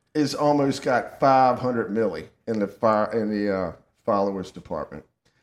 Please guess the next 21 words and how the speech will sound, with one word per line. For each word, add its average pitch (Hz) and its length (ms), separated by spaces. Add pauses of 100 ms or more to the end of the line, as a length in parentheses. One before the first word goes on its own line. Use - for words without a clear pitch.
(160)
I 156 100
mean, 156 160
he 196 80
can't 196 300
put 190 180
out 156 160
a 120 60
decent 131 420
song, 123 400
but 101 200 (340)
he 247 140
can 247 160
sell 190 240
some 143 160
shit 147 320
on 131 140
the 117 80
web 123 300
and 123 100
get 107 180
paid. 117 340